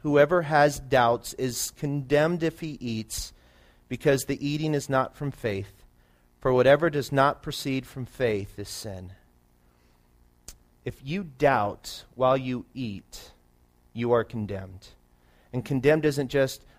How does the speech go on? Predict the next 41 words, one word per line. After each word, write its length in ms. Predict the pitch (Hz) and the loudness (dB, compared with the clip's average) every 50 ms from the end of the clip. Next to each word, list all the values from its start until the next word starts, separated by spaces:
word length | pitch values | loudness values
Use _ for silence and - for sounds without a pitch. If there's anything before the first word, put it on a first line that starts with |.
| _ _ | _ _
"Oh, 380 | - 127 127 135 131 131 131 - - | 2 4 6 6 6 4 4 0 -4
you're 320 | 127 120 127 131 135 135 | -4 -2 0 0 0 0
in 200 | - - 123 131 | -2 -2 -4 -4
a 60 | 131 | -2
bad 240 | 127 131 127 127 123 | 0 2 2 2 2
spot." 420 | - - - 123 113 110 104 - - | -2 -2 0 0 2 2 0 -4 -8
Condemned 520 | - 123 120 113 123 127 135 143 135 127 | -6 -4 -4 0 0 0 0 0 0 0
is 340 | 131 127 123 123 113 - - _ _ _ _ _ | 0 0 0 0 -2 -6 -12 _ _ _ _ _
you're 220 | - 123 127 135 | -6 -4 -2 -2
guilty 380 | 131 120 131 131 135 131 - 135 | -2 -2 0 0 0 0 -2 -6
of 80 | 123 - | -8 -6
separation 840 | - - 143 131 - - 135 127 127 135 143 - - 120 110 107 | -2 0 0 0 0 0 0 0 0 0 0 -4 -8 -8 -8 -8
from 200 | 107 - 110 110 | -8 -8 -10 -8
God. 360 | 104 113 113 113 104 101 101 - - _ _ _ _ _ _ _ _ _ _ _ _ _ _ _ _ _ _ _ _ _ _ _ | -6 -4 -4 -4 -6 -10 -16 -20 -20 _ _ _ _ _ _ _ _ _ _ _ _ _ _ _ _ _ _ _ _ _ _ _
And 140 | - 120 117 | -8 -6 -6
so 240 | - - 139 123 123 | -4 2 4 4 4
he 140 | 123 123 113 | 4 0 -4
says, 420 | - - 151 147 143 131 110 101 | -4 0 2 4 4 4 2 0
"Whatever 340 | 107 117 117 127 147 160 190 | -2 0 2 2 2 0 -2
you 220 | 196 160 175 180 | -6 -6 -8 -8
do 340 | 170 131 - 151 151 147 143 131 | -8 -8 -4 -2 0 0 2 2
that 180 | 120 120 110 | 0 0 0
is 180 | 113 107 - - | -2 -4 -4 -4
not 260 | 113 113 123 135 147 | -2 0 0 0 0
of 80 | 131 - | -2 -4
faith 680 | - - - - 139 123 104 95 98 - - - _ _ _ _ _ _ _ _ _ _ _ _ _ _ _ _ _ _ _ _ | -8 -14 -8 -6 -4 -4 -4 -6 -10 -16 -20 -20 _ _ _ _ _ _ _ _ _ _ _ _ _ _ _ _ _ _ _ _
is 100 | - 104 | -14 -10
sin." 440 | - - - 135 120 101 95 90 85 - - _ _ _ _ _ _ _ _ _ _ _ _ | -10 -6 -4 -4 -4 -4 -4 -8 -12 -16 -20 _ _ _ _ _ _ _ _ _ _ _ _
And 160 | 117 110 104 | -8 -4 0
what 180 | 110 151 - - | 0 0 0 -2
this 200 | 226 - - - | -6 -10 -10 -6
does 500 | - 131 131 117 104 101 92 - - - - _ | -2 0 0 0 0 -2 -4 -6 -10 -10 -12 _
is 160 | 120 107 110 | -10 -6 -6
it 140 | 175 220 - - | -6 -6 -6 -8
absolutely 540 | - 127 143 151 151 - - 151 - 135 123 | -6 -6 -6 -6 -6 -6 -8 -6 -4 -4 -6
blows 420 | 104 107 110 110 120 135 143 143 | -6 -4 0 2 2 2 2 -2
the 100 | - - | -6 -10
lid 200 | 113 117 120 123 | -6 -2 0 2
off 240 | 120 110 101 - - | 2 2 0 -2 -8
of 100 | 98 - | -14 -16
sin. 300 | - - 113 101 98 92 | -14 -12 -10 -10 -10 -12